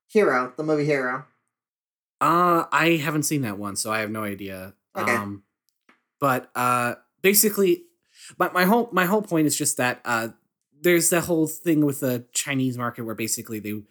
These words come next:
Speaker 2: like, there's this whole thing where they think that they need to put American actors in there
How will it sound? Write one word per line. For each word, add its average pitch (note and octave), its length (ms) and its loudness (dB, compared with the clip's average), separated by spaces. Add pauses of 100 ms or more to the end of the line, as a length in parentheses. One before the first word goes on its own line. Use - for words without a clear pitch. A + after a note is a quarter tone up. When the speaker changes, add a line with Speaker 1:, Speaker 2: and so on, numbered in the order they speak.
(260)
Speaker 2:
like, A#2+ 120 -6
there's C3 140 -2
this C3 160 -2
whole C3+ 220 0
thing B2 260 -4
where A2+ 100 -6
they G#2+ 200 -6 (240)
think - 280 -8
that A#2+ 100 -10
they A#2 80 -10
need A2 160 -8
to G#2 60 -14
put A2 140 -12
American G#2 360 -6
actors A#2+ 460 -4
in G#2+ 120 -4
there G2+ 460 -6